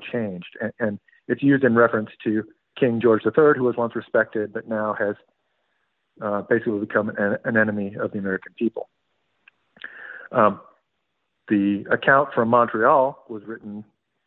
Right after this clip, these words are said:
and published before the event in New York City ever happened. So how did,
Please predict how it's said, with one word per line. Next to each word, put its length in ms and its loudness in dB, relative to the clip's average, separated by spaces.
and 120 -12
published 400 0
before 520 0
the 200 -2
event 260 -2
in 100 -6
New 80 -6
York 240 -2
City 180 -2
ever 140 -2
happened. 400 0
So 260 0
how 300 4
did, 140 -4